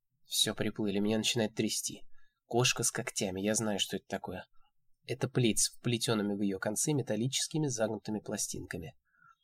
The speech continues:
Я начала биться, чтобы освободиться из оков, я знаю, что это напрасно, но страх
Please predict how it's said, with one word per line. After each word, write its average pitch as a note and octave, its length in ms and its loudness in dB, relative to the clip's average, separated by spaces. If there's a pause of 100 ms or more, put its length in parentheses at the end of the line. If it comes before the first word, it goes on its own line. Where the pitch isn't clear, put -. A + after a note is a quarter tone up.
(140)
Я A#2 180 4
начала A#2+ 320 6
биться, B2 340 2
чтобы A2 260 2
освободиться A2+ 600 2
из A2 120 2
оков, B2+ 320 6
я A#2+ 160 10
знаю, A#2 320 6
что - 160 0
это A2+ 100 0
напрасно, A#2 480 4
но A2+ 120 2
страх C3 540 6